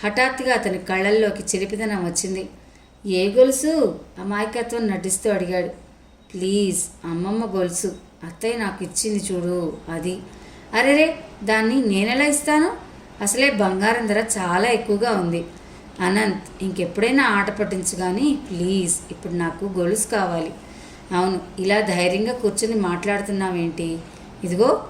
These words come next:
పార్వతత్త వస్తుంది, పారిపో," అన్నాడు నవ్వుతూ. "పార్వతత్త కాదు, వాళ్ళ అత్త వచ్చినా నేను కదిలేదు లేదు. ఆ గొలుసు ఇవ్వవా? అప్పుడేదో నేను విలన్లా చూశానని నువ్వు చాలా ఫీల్ అయిపోయావుగా."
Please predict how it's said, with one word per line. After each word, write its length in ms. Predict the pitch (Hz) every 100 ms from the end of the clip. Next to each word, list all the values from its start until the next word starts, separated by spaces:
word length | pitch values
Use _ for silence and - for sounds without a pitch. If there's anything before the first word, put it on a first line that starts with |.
| - - -
పార్వతత్త 480 | 190 233 277 269
వస్తుంది, 540 | 233 202 - 247 185 - - -
పారిపో," 500 | 240 311 370 - - -
అన్నాడు 260 | 190 196 180
నవ్వుతూ. 320 | 175 180 180 - - - - - -
"పార్వతత్త 500 | 220 247 285 302 294
కాదు, 440 | 254 208 202 190 - -
వాళ్ళ 220 | 196 190
అత్త 220 | 185 -
వచ్చినా 320 | 277 - 262
నేను 200 | 254 208 190
కదిలేదు 420 | 190 202 262 202
లేదు. 200 | 175 156 - - - -
ఆ 60 |
గొలుసు 360 | 180 180 214 262
ఇవ్వవా? 440 | 247 247 269 427 - - - - -
అప్పుడేదో 500 | 196 196 208 220 277
నేను 220 | 277 254
విలన్లా 460 | 208 190 202 262 285 269
చూశానని 600 | 247 269 262 254 254 233
నువ్వు 240 | 214 208 202
చాలా 200 | 196 185
ఫీల్ 260 | 214 185 202
అయిపోయావుగా." 640 | 226 262 262 262 285 370